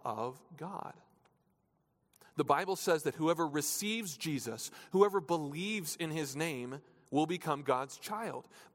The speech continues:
Believe and receive. This is the message of salvation in a nutshell. Believe and receive. To believe in Jesus is to say and admit more than just he was a real person.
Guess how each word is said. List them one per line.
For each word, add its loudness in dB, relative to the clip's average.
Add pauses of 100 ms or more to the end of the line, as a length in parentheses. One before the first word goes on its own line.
Believe 0
and -2
receive. -4 (840)
This 4
is -6 (680)
the 4
message 2
of 4
salvation 2
in 2
a 2
nutshell. -2 (380)
Believe 0 (280)
and 2
receive. 0
To 4
believe 2
in 0
Jesus 0 (260)
is 6 (460)
to 0
say 2
and -4
admit 2
more 2
than -2
just 0
he -2
was 2
a 6
real 2
person. -2